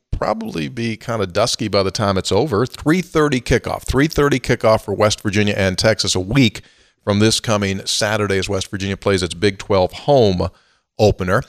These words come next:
The Mountaineers have ended this month of September, as you all know, with a three and one record, one and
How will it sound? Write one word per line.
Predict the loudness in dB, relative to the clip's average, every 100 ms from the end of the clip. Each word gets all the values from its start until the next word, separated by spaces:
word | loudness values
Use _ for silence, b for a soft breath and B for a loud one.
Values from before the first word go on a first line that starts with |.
| b b
The |
Mountaineers | 0 0 2 2 2
have | 2 2
ended | -2 0
this | 0
month | 2 0 2
of | 0
September, | -2 0 0 2 2 4
as | 2 2
you | 0
all | 2 4 2
know, | 2 4 4 2 b b b
with | 0 2
a | 2
three | -2 -4 0 2
and | 2 0 2
one | 2 2
record, | 0 2 2 2 0 2
one | 2 4
and | 0